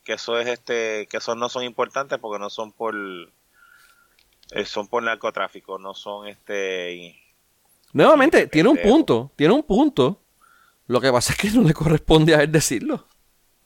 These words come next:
Speaker 1: Y cojones.
Speaker 2: Bueno,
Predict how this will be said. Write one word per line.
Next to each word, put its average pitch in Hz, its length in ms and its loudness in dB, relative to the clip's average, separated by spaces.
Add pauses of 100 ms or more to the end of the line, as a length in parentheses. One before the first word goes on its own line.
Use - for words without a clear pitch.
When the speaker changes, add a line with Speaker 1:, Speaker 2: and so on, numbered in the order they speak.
(2250)
Speaker 1:
Y 92 80 -20
cojones. 82 680 -10 (580)
Speaker 2:
Bueno, - 460 -8